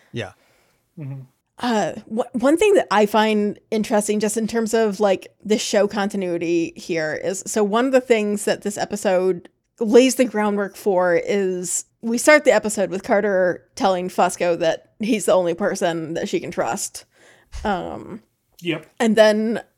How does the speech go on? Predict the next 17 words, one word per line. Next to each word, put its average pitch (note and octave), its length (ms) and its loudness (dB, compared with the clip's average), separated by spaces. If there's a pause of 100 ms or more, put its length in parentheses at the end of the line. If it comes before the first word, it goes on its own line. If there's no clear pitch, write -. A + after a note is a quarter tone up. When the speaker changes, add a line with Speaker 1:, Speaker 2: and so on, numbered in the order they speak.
(680)
Speaker 3:
we've A3+ 260 0
got A#3 300 4
the A3 100 2
Dons G3+ 540 2
being G#3 200 -2
like, G3+ 300 0 (240)
"Hey, C#4+ 680 6
Fusco, D#4+ 420 4
old A3+ 340 8
buddy. G#3 540 2
Speaker 2:
Yeah. G3+ 420 0
Speaker 3:
Weren't D4 300 6
you D#4+ 160 8
on F#4 220 6
the C4 100 8
take? - 580 2 (680)
Aren't B4+ 140 2